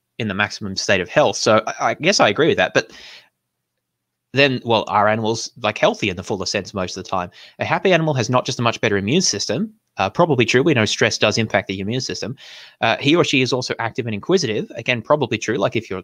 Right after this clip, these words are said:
scared for your life, you're probably hiding away, not as inquisitive. Being a happy and content, oops, is a vital ingredient to procreate and to live safely and long.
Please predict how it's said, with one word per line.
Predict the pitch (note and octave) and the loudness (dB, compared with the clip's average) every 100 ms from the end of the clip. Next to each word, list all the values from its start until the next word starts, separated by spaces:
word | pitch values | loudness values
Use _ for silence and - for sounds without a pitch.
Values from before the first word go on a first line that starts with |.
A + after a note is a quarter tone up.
| _ | _
scared | - - G#2+ | -8 -2 -2
for | - | -2
your | G2 | -2
life, | F#2 - | -2 -4
you're | F2+ _ | -14 _
probably | - F#2+ | -2 0
hiding | G2 A2 G#2 | 2 2 2
away, | G2 A#2 G#2+ | 4 4 2
not | F#2+ | -4
as | F#2+ | -8
inquisitive. | F#2+ A2+ A2 F#2 - - - _ | -6 -4 -2 -6 -10 -20 -20 _
Being | C#3 F#3+ | 2 2
a | |
happy | D#3+ D#3+ C#3 | 0 0 0
and | |
content, | C3 A2 - - C3+ C3 - _ - | -2 -4 -4 -2 -2 -2 -8 _ -14
oops, | - - - _ _ _ | -12 -12 -20 _ _ _
is | C3 C3 B2 | 2 4 4
a | A#2+ | 0
vital | G#2+ A#2 E3 D#3+ | 2 2 4 2
ingredient | C3+ A#2+ A#2+ A#2 | 2 2 2 -2
to | C3 - _ | -6 -8 _
procreate | - - C#3 F#3+ - A2+ F2 F2+ D#3 _ _ _ _ _ _ _ - | -14 -2 0 0 0 0 0 -2 -4 _ _ _ _ _ _ _ -2
and | A#2+ A#2 A2+ | -2 -2 -4
to | A#2+ | -4
live | A2+ B2 A#2 | 0 0 0
safely | - A#2+ A2+ - A2+ | 0 2 0 0 -2
and | G#2+ | 0
long. | G#2+ F#2+ E2+ | 2 0 0